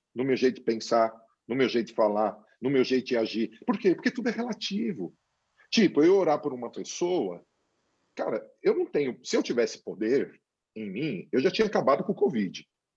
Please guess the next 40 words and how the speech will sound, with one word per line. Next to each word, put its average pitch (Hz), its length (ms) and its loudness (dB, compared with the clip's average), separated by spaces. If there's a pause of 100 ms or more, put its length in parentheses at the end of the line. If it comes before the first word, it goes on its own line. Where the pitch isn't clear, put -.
(1300)
Eu - 60 -4
tinha, 285 320 -2 (120)
cara, 165 300 4
eu 127 340 2 (100)
ia 151 160 -4
em 185 40 -2
todos 214 280 2
os 196 60 -2
hospitais 165 500 0
todo 151 240 -2
dia, 165 200 -8
um 190 60 -2
dia 165 200 -4
todo 160 240 -2
mundo, 170 320 -4
ser 170 140 -2
todo 165 140 -4
mundo 165 180 -4
curado 139 580 -2 (220)
e - 60 0
acabou. 147 500 0 (440)
O 139 100 -8
poder 190 380 0
pertence 143 400 -2
ao 104 60 -6
Senhor, 95 440 -2
quando 139 200 0
ele 190 220 0
age. 120 520 0 (320)
Mas 147 140 -6
quantos 254 420 -4
momentos 131 580 -6
Deus 151 320 0
quis 143 300 -6
que - 100 -2
eu 113 100 0
fosse 120 260 -2
a 104 40 0
boca 101 320 0
dele 104 540 0